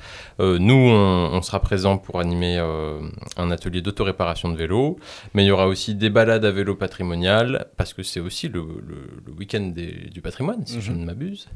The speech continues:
Speaker 1: Et voilà, donc il y aura plusieurs animations, euh, ce jour-là, euh, sur les allées Fénelon. Euh, il y a, il y a de quoi faire, euh, pour petits et grands.
Speaker 2: Oui, voilà, il y aura des réparations aussi de vélos, enfin, des choses comme ça ?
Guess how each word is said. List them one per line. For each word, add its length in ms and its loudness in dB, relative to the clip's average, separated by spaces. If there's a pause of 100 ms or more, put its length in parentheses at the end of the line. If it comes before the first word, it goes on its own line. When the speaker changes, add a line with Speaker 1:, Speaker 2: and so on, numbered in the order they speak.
(440)
Speaker 1:
Et 560 8
voilà, 240 8
donc 200 4
il 40 -12
y 20 6
aura 140 6
plusieurs 260 6
animations, 600 6
euh, 60 4
ce 180 -2
jour-là, 480 6
euh, 560 2 (340)
sur 240 2
les 160 6
allées 220 4
Fénelon. 520 2
Euh, 280 0
il 60 -10
y 40 -8
a, 40 -8 (100)
il 60 -14
y 40 -6
a 60 -6
de 80 -16
quoi 160 -10
faire, 320 -4
euh, 140 -2
pour 220 -10
petits 360 -6
et 60 -2
grands. 260 -6 (680)
Speaker 2:
Oui, 100 0
voilà, 180 6
il 40 8
y 20 10
aura 120 10
des 80 8
réparations 720 6
aussi 220 -2
de 60 -4
vélos, 500 4
enfin, 420 0
des 60 0
choses 200 -8
comme 160 -8
ça ? 220 -4